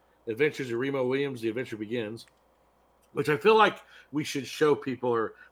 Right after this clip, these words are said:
have a listen to that. Can you look up Joel Grey in Adventures of Remo Williams, The Advent-, or Remo Williams, The Adventure Begins, starring Fred Ward?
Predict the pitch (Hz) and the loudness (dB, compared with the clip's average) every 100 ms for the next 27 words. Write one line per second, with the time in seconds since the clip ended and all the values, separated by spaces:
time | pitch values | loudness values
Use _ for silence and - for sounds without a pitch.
0 | 117 131 123 123 120 120 110 107 107 120 | -4 0 2 0 0 -2 -2 -2 -2 -6
1 | 120 _ _ _ _ _ _ - 143 226 | -8 _ _ _ _ _ _ -8 -4 -2
2 | 208 196 196 196 190 - _ _ _ _ | 0 0 2 0 0 -6 _ _ _ _
3 | _ _ 143 120 156 156 123 151 156 160 | _ _ -10 4 6 6 4 4 6 4
4 | 147 127 _ 151 120 113 110 117 127 139 | 2 -6 _ -6 -4 -4 -6 -6 -4 -4
5 | 147 143 123 107 104 139 131 120 139 127 | -4 -4 -4 -8 -4 -2 0 0 -2 -6
6 | 104 98 123 117 110 104 - - 147 160 | -8 -8 -8 -6 -8 -8 -10 -4 0 2
7 | 139 147 147 113 107 135 - 107 101 127 | 4 2 2 -2 -4 -4 -6 -10 -6 -6
8 | 135 - - 98 - 123 104 110 123 123 | -6 -6 -4 -4 -4 -4 -2 -2 -2 -6